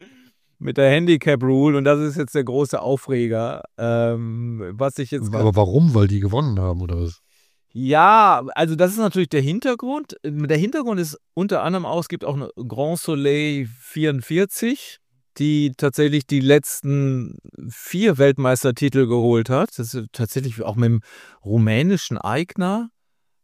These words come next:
Speaker 1: Äh, ich glaub, es ist jetzt an Polen verkauft. Und der ist jetzt aber Dritter geworden. Und ich glaub, die, also die Grand Soleil, es gibt ja auch immer diese O-R-C-Wettkämpfe, wird jetzt nicht der, wenn das die W M im, äh, sag ich mal, in, in, äh, Mittelmeer, äh, Mittelmeer ist oder in, in den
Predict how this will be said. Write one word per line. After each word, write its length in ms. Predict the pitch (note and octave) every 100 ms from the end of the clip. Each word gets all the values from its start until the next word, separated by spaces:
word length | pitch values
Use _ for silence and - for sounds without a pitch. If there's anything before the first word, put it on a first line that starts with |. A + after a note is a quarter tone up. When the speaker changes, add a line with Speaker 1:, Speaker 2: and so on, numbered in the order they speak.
| _ _
Speaker 1:
Äh, 600 | A#2 A2+ A#2 A2+ A2+ G#2+
ich 120 | G#2+
glaub, 160 | - A#2+
es 60 | A#2+
ist 100 | C#3
jetzt 160 | A#2+
an 160 | G#2+ A2
Polen 420 | - C3 F#3 G3+
verkauft. 1000 | - F#3 - F3+ F3+ F#3+ G3 - - -
Und 180 | - A#2
der 140 | B2 C#3+
ist 140 | -
jetzt 180 | A3 -
aber 200 | E3+ D#3+
Dritter 400 | C3+ F3 F3+ B2+
geworden. 540 | A2 G2+ G#2 A2+ D3+ - _ _ _ _ _ _ _
Und 720 | C3+ C#3 C#3 C3+ - - - _ -
ich 140 | -
glaub, 180 | - C#3+
die, 180 | C#3+ - -
also 240 | - C3
die 80 | C3+
Grand 260 | B2+ C#3 D3+
Soleil, 340 | D3+ C3+ D#3 D#3
es 140 | C#3
gibt 160 | E3 D3
ja 60 |
auch 80 | C3+
immer 140 | C#3+
diese 240 | C3 B2 A#2
O-R-C-Wettkämpfe, 840 | C3+ B2+ - D3 C#3+ - C3+ A#2
wird 160 | A#2+ C3+
jetzt 180 | C3+ -
nicht 200 | C3+ -
der, 280 | B2+ B2 A#2+
wenn 140 | B2
das 260 | A#2+ A2+ A2+
die 280 | A2+ A#2 G#2+
W 120 | A2+
M 240 | F2+ C3+
im, 300 | A#2+ A#2 A2
äh, 160 | D#2+ A2
sag 160 | A2+
ich 60 | A2+
mal, 360 | A#2 A2+ G#2+ G#2
in, 200 | A#2 F#2
in, 300 | G#2 G#2+ F2
äh, 480 | F#2 D2 C#2 C#2
Mittelmeer, 1000 | D2 B1+ G2+ B2+ C#3+ C3+ C3 - A#2+ A#2
äh, 120 | - F2+
Mittelmeer 600 | B2+ C#3+ D3 C3+ C#3 A2+
ist 200 | C3 G#2
oder 260 | B2 A#2+
in, 360 | G2+ A#2 A#2+ A2+
in 140 | A#2
den 300 | A2+ A#2 A2+